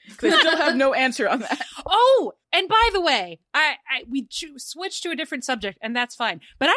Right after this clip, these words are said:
Speaker 2: think Lucifer absolutely made that souffle. I assumed that at some point during eternity, he was bored enough in hell that he was like, "What skill should I master this week?" Like, tailoring, right?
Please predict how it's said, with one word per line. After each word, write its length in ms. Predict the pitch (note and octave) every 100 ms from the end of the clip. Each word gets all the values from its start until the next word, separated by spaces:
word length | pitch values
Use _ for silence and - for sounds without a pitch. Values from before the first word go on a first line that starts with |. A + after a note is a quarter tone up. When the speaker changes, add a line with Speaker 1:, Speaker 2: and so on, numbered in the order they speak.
| D#5
Speaker 2:
think 200 | D5+ C#4
Lucifer 300 | D4 C#4+ B3+
absolutely 640 | B3 B3 B3+ G#3 D#4 F4 C4+
made 200 | A3 F3+
that 140 | F3+ -
souffle. 440 | F3+ - F3 D#3+ -
I 240 | C4+ G4
assumed 320 | A4+ F4 D4+
that 120 | A3+ G3+
at 120 | -
some 280 | - C#4+ D#4+
point 280 | E4+ B3
during 420 | G3 C4+ C4+ A#3+ - -
eternity, 840 | A#3+ - A#3+ B3 A3+ E3 D#3 E3 - - -
he 100 | B3+
was 140 | C#4+
bored 300 | G3 C#4 E4+
enough 240 | D#4+ D4+ D4
in 100 | A3+
hell 200 | A#3+ A3+
that 80 | F#3+
he 60 |
was 120 | F3+ F#3
like, 140 | -
"What 200 | G4+ B4
skill 340 | - - C#4+ D4
should 160 | D#4+ F4+
I 80 |
master 380 | F4+ F#4 F#4+ - G4
this 260 | A4+ A#4+
week?" 360 | - F4+ - _ _ _ _ _ _
Like, 260 | B3+ C4 - _ _ _
tailoring, 640 | - A3 G3+ F3 D#3 E3 D#3+
right? 340 | G3+ C4+ F#4